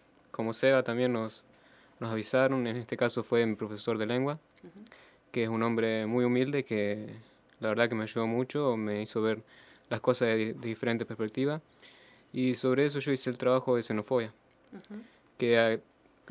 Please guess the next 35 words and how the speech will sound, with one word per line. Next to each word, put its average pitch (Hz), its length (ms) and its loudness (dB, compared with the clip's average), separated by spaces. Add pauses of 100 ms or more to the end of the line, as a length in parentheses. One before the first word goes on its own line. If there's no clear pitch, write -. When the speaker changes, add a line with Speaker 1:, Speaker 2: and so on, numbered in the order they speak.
Speaker 1:
incluso 123 400 -6
como 110 360 0
Seba, 139 340 2 (840)
también 123 540 4
fui 123 240 0
recogiendo 117 540 0
experiencias 113 440 -2
personales, 123 680 -2 (360)
lo 120 60 -4
que - 100 0
uno 123 160 6
ve 123 60 8
en 117 80 2
la 113 100 4
tele, 135 340 2
lo 110 140 -2
que 107 180 0
cada 117 240 4
día 120 240 4
a 110 40 4
diario 120 320 2
se 113 160 -2
ve, 131 260 0
Speaker 2:
Ujú. - 640 -20
Speaker 1:
que - 120 -4
en 113 80 2
estos 117 220 -4
tiempos 117 300 2
son 113 360 0
tan 117 180 2
difíciles 113 580 -2
y 107 60 -6
cada, 113 500 0
cada 113 220 -2
persona 113 600 -4